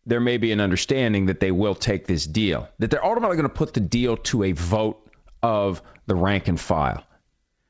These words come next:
See, that was one of the strange things that came out on Friday,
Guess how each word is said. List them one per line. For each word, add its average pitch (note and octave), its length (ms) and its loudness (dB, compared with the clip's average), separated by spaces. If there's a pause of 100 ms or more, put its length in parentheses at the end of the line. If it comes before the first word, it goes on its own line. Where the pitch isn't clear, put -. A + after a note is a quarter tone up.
(200)
See, D3+ 220 0
that G3+ 160 0
was F3 120 0
one D#3 160 2
of B2+ 60 2
the A#2 60 2
strange B2 560 0
things G#2+ 260 0
that F#2+ 80 0
came G2+ 320 0
out F2+ 140 2
on D#2+ 180 2
Friday, C#2+ 600 -2